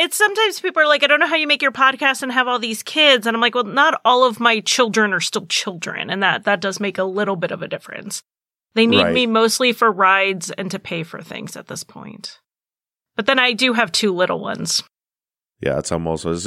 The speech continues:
Speaker 2: yeah, 'cause I have four, but, but one of my oldest is twenty-one and so is not
Speaker 1: Mm-hmm.
Speaker 2: in the house anymore. And so there, so now at this point, now we've got seventeen and sixteen and eleven. So we're just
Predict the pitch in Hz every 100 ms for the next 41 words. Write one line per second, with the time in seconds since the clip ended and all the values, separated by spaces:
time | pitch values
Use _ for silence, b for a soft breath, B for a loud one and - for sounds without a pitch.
0 | - 107 101 110 104 113 90 - 107 90
1 | 76 69 - _ - 87 80 90 90 98
2 | 87 92 82 87 80 - 82 - 82 76
3 | 78 76 76 80 - 78 76 76 87 196
4 | 202 185 _ _ _ 95 82 87 85 -
5 | 85 80 76 71 73 - 76 80 85 95
6 | 107 110 90 113 120 110 90 90 95 95
7 | 90 85 - 92 85 90 85 76 - 90
8 | - 92 85 85 78 76 85 82 80 78
9 | 78 76 80